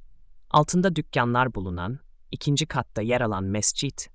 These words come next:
geçmişte Valide Han'daki İranlı tüccarlar tarafından kullanılmıştır.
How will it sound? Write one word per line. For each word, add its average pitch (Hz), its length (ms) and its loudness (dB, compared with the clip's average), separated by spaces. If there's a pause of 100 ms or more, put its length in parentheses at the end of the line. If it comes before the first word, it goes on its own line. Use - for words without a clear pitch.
(240)
geçmişte 156 520 2
Valide 143 340 4
Han'daki 131 580 -4
İranlı 139 440 0
tüccarlar 117 540 -2
tarafından 90 580 -8
kullanılmıştır. 82 880 -8